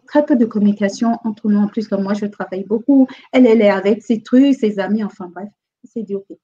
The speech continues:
tous les dimanches du mois, voilà, on se retrouve et on fait le débrief. On parle, qu'est-ce qui a fonctionné là, là ? C'est posé.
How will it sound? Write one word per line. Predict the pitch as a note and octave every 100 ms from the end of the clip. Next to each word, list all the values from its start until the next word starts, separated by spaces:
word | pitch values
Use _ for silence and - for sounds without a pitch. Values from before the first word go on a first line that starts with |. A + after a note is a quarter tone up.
| _ -
tous | F#4+ A4
les | F#4
dimanches | G#3 - G#3 G3 F#3 G3+ - - _ _ _ _ _ _
du | A3+
mois, | C4 G3+ D#3+ _ _ _ _ _ _ _ _ _ _ A3+
voilà, | A3 F3+ -
on |
se | C4 D4
retrouve | C4 G#3+ - G3 G3 _ _ _
et | A3+ A#3 A#3+ -
on | G#3
fait | - G#3+ G#3+ _ -
le | G3+
débrief. | F#3 E3 _ F3 _ _ -
On |
parle, | F#3+ G3+ G3+ G#3+ -
qu'est-ce | G3
qui | - G#3
a |
fonctionné | F#3 F3+ E3+ - D3+ D#3+ D#3
là, | -
là ? | D#3+ _
C'est | _ G3 G3
posé. | E3 D3